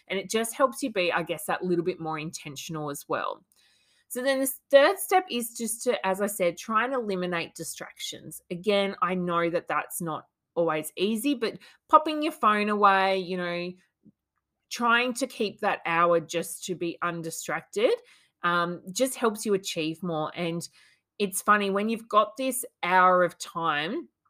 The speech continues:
it's surprising at just how much you can actually achieve. So I like to set a timer, which is actually step number four, setting a timer. So I've got a Google Home in our living space.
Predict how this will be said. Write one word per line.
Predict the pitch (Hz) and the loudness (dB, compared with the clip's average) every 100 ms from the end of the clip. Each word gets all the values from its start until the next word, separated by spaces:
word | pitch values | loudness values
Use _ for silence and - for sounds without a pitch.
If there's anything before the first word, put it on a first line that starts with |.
| _ _ - - | _ _ -16 -6
it's | 196 - | -4 -2
surprising | 226 - 202 202 208 285 302 | -6 -2 4 6 6 0 -4
at | 359 | -4
just | 254 220 - | -4 -4 -8
how | - 165 170 | -10 -4 -2
much | 170 - - | -2 -4 -8
you | 175 | -10
can | 180 | -8
actually | 147 156 - 160 165 156 | -8 -8 -10 -8 -6 -6
achieve. | 151 - 135 160 294 415 - - _ | -8 -12 -8 -2 -2 -4 -12 -20 _
So | - - 196 185 190 185 185 185 _ _ _ _ _ _ | -4 2 4 4 2 0 -2 -6 _ _ _ _ _ _
I | - 208 | 10 10
like | 233 226 233 | 8 4 2
to | 240 | -4
set | - 185 156 | -2 0 0
a | 185 | -2
timer, | 185 196 185 214 349 | -4 0 2 6 4
which | 254 - | 4 -2
is | 170 | -6
actually | 180 - 185 | -8 -6 -6
step | 180 - - | -4 -4 -4
number | 170 165 180 | -6 -4 -4
four, | - - 123 240 - - - | -4 -2 0 0 -4 -20 -20
setting | - - 214 214 214 | -12 0 0 0 -2
a | |
timer. | 214 - 175 147 123 | -4 -2 -2 -2 -8
So | - 180 180 | -2 0 4
I've | 185 190 196 | 4 4 2
got | 214 | -2
a | 190 | 0
Google | 180 165 165 | 0 -2 -2
Home | 160 170 160 156 160 - | -2 -2 -2 -4 -8 -12
in | 165 156 156 - | -10 -10 -12 -10
our | 156 147 147 147 - | -2 0 0 -2 -6
living | 160 175 220 | -6 -4 -4
space. | 233 - 240 415 - | -4 0 2 2 -2